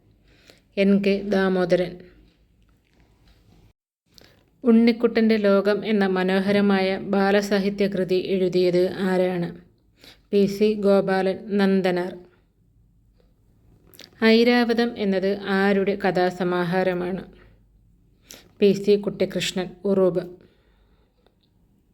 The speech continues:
കയർ എന്ന പ്രസിദ്ധമായ നോവൽ രചിച്ചത് ആരാണ്? തകഴി ശിവശങ്കരപിള്ള.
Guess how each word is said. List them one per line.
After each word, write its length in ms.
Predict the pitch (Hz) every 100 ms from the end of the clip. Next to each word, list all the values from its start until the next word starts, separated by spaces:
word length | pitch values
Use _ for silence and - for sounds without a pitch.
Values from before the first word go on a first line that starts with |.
| _ _ _ _ _ _ _ _ _ _ - - - _ -
കയർ 300 | 220 247 254 240
എന്ന 160 | 226
പ്രസിദ്ധമായ 680 | 214 202 202 196 208 208 202 202
നോവൽ 400 | 185 190 190 185 180
രചിച്ചത് 460 | 175 170 - 175 175 170
ആരാണ്? 460 | 190 185 185 180 175 - - _ _ _ _ _ _ _ _ _ _ _ _ _ _ _ -
തകഴി 380 | 202 185 185 185 175
ശിവശങ്കരപിള്ള. 840 | 196 180 180 190 180 180 175 170